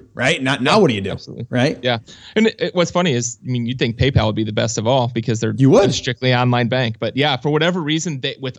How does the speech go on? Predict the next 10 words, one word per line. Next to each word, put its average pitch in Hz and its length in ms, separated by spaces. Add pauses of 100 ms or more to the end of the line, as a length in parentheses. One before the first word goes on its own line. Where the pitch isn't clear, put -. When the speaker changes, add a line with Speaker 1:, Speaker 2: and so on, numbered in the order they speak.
Speaker 2:
all 151 300
bookkeeping 139 520
systems, 120 420
there's, 113 260
there's 113 260
been 113 140
issues 110 260
with 107 120
PayPal. 110 460
So 113 240